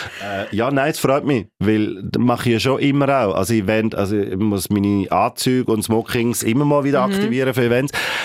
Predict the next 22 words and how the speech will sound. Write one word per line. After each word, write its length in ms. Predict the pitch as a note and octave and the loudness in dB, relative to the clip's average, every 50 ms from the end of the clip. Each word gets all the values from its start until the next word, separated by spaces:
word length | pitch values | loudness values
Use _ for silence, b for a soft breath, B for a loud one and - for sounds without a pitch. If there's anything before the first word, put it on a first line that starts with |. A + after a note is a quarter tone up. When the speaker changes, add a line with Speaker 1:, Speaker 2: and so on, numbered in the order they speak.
| B B | B B
Speaker 1:
Kommt 240 | B - G#2+ B2+ C3 | B -2 0 0 0
man 120 | B2+ A2+ A#2 | 0 0 0
halt 100 | A#2+ A2 | 0 0
nicht 200 | A2 A#2+ A#2 - | 0 0 0 0
so 140 | - B2 A2+ | 0 0 0
mit 240 | A2 B2+ C#3 - - | 0 0 -2 -2 -2
über, 380 | C#3+ A#2+ G2+ G2 F2 E2 E2+ F2+ | -2 0 2 0 0 0 0 0
weil 100 | G#2 G#2 | 0 0
es 120 | G2 - | 0 -2
dann 120 | - G#2+ F#2 | -2 -2 0
nicht 160 | G#2 G#2+ B2 | 0 0 0
am 100 | B2+ B2 | -2 0
Fernsehen 380 | - B2+ A#2+ B2+ C3 - D3 E3+ | 0 0 -2 0 0 -2 -2 -2
ist, 100 | E3+ - | 0 0
sondern 240 | B2+ A2+ A2 G#2 | 0 0 0 0
einfach 140 | G#2+ - - | -2 -4 -4
der 200 | - G2+ G2 G2+ | -2 0 0 0
Firma, 600 | G2+ - - G#2 A2 - G#2 A2 A2 A2 A2 G#2+ - | 0 -2 -2 -2 -2 -2 0 0 0 2 0 0 0
was 200 | - F2+ F#2 F#2 | 0 0 0 2
auch 40 | F2 | 2
immer, 200 | F#2 G#2 A#2+ C3+ | 2 2 2 0
Event. 340 | C3+ B2 C3+ C#3 D#3 F3 B | 0 0 0 0 0 -2 B